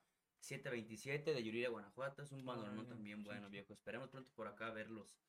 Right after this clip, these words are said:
Speaker 2: Hell yeah.
Speaker 1: Este, y aquí en La Vagancia, pues, tengo poco, tengo poco que entré. Yo llegué aquí, este, buscando lo que siempre me ha gustado, porque a mí la música siempre me, siempre me, me ha gustado.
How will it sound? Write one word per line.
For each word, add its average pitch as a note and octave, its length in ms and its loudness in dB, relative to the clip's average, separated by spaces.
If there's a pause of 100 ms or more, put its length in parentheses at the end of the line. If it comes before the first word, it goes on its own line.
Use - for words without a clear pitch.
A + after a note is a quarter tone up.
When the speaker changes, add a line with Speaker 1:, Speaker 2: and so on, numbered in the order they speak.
(120)
Speaker 2:
Hell A#2+ 260 0
yeah. G#2+ 220 2
Speaker 1:
Este, G#2+ 680 0
y A#2 160 4
aquí E3+ 360 6
en F3+ 80 6
La E3 80 8
Vagancia, F3 640 6
pues, - 800 2
tengo D#3 320 2
poco, A#2 360 -6
tengo A#2 220 -4
poco - 220 -12
que G#2 80 -4
entré. A#2+ 440 0 (440)
Yo B2+ 540 4
llegué A2+ 440 4
aquí, F3 440 6
este, G#2+ 1040 0
buscando F3+ 420 2
lo D#3+ 120 4
que - 100 -6
siempre C#3+ 220 -4
me D3 60 2
ha D3 40 4
gustado, C3+ 260 -4
porque A#2 220 -4
a - 20 0
mí C#3 100 0
la C#3+ 100 2
música D3 360 -2
siempre C3 340 -8
me, G2 300 -6 (640)
siempre B2+ 300 -4
me, G#2 320 0
me G#2+ 100 -2
ha A#2 60 2
gustado. G2+ 480 -2